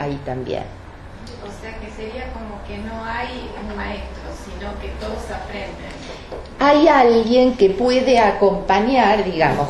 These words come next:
Speaker 1: que dentro de un conjunto, si lo dibujamos también con un esquema muy sencillo, pero que les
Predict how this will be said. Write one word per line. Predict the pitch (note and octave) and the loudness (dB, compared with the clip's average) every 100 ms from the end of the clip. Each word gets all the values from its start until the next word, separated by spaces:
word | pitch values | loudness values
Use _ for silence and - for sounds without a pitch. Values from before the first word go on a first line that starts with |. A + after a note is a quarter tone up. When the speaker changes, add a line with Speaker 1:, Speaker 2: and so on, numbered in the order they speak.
| - | 0
Speaker 1:
que | F3+ | 0
dentro | G#3+ A#3 B3 C4+ G#3+ | 2 2 2 2 4
de | G#3+ | 6
un | G#3+ G#3+ | 4 4
conjunto, | G#3+ G#3 G#3 - C4 F#3 D#3+ - E3+ G3 C4 - | 4 4 2 0 2 2 0 2 6 6 4 -4
si | - D3 | -4 -2
lo | C#3+ | -2
dibujamos | C#3+ D3+ E3 - A#3 E3 D3+ C3 B2 - - - - | -2 -4 -4 2 4 4 2 -2 -4 -8 -14 -14 -6
también | D#3 E3 D3+ C3 B2+ | -4 -2 -2 -2 -4
con | D#3+ E3 | -4 -2
un | G3 | -2
esquema | F#3 F3+ - A3 G#3 | -2 -4 -6 -2 -2
muy | G#3+ A3+ | -2 -4
sencillo, | - G3+ G#3 C4 D#4+ C#4+ G#3+ | -2 -2 -2 -4 -4 -4 -4
pero | E3+ E3 | -4 -6
que | E3+ | -6
les | E3+ | -8